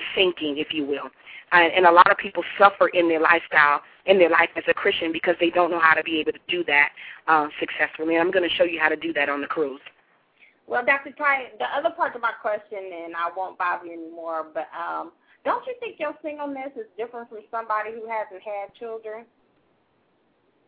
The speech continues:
Speaker 1: No. Um, let me say this. Um,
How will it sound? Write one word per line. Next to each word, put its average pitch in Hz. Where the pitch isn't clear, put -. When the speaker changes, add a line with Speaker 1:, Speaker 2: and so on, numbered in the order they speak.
Speaker 1:
No. 196
Um, 190
let 214
me 247
say 220
this. 180
Um, 220